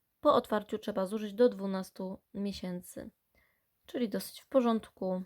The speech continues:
Tutaj ok. I ten krem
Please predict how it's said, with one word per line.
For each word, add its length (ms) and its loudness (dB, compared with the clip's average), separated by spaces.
Tutaj 460 -4
ok. 200 -6
I 240 4
ten 240 -4
krem 540 4